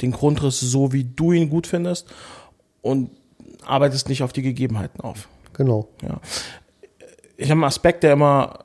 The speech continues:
Speaker 1: so ein bisschen mitschwingt bei solchen Sachen und das ist, gerade wenn das Objekt vielleicht das Elternhaus ist, ähm, Erbe ist. Ich habe jetzt gerade,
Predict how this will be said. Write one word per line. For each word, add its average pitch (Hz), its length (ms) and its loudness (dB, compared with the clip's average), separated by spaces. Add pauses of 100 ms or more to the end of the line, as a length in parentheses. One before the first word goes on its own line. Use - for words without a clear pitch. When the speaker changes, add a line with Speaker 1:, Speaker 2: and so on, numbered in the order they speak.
(140)
Speaker 1:
so 131 180 -6
ein 135 60 0
bisschen 127 580 0
mitschwingt 196 540 2
bei 196 160 2
solchen 202 320 -2
Sachen 190 320 -2 (340)
und 123 140 -4
das 135 220 2
ist, 135 420 0 (920)
gerade 143 340 2
wenn 135 500 0
das 131 200 -4
Objekt 135 360 -4
vielleicht 135 240 -6
das 139 100 -8
Elternhaus 123 540 -4
ist, - 420 -10
ähm, - 600 -8 (200)
Erbe 131 340 0
ist. 123 240 -2 (260)
Ich 156 120 0
habe 147 100 2
jetzt 151 160 -2
gerade, 143 440 0